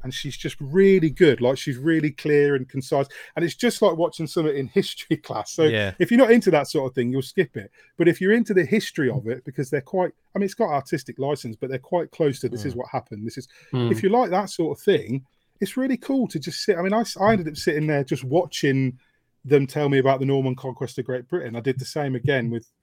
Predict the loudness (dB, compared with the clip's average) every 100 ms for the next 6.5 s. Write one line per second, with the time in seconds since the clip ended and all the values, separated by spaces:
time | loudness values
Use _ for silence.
0 | -8 -8 _ -8 -8 -10 _ -8 -8 _
1 | _ -6 -4 -4 -2 -2 -2 -6 -6 -6
2 | -4 -4 -4 -12 -20 -2 0 2 2 2
3 | -2 0 -4 2 0 0 -2 -2 -2 -6
4 | -20 -20 -6 -6 -4 -6 -2 -2 -2 -10
5 | -12 -12 _ -14 -14 -8 -6 -4 -4 -6
6 | -8 -14 -14 -18